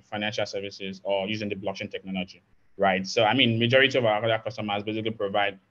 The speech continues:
complex systems for them to be able to build. So they need to go hire engineering, um, blockchain engineering team, spend a lot of time.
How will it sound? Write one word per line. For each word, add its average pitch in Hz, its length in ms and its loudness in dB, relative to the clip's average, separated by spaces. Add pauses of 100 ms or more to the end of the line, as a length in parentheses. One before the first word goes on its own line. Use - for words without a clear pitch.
(220)
complex 127 420 6
systems 113 560 0
for 104 120 -2
them 113 160 -2
to 113 80 -12
be 104 100 -4
able 104 120 -6
to 98 140 -12
build. 120 420 0 (220)
So 127 120 -4
they 123 100 2
need 123 280 4
to 120 80 -4
go 120 120 2
hire 110 420 2
engineering, 113 800 -2
um, 101 300 0 (140)
blockchain 117 240 0
engineering 110 460 -2
team, 113 380 -2
spend 117 340 -2
a 107 40 2
lot 110 200 4
of 104 120 -2
time. 139 500 2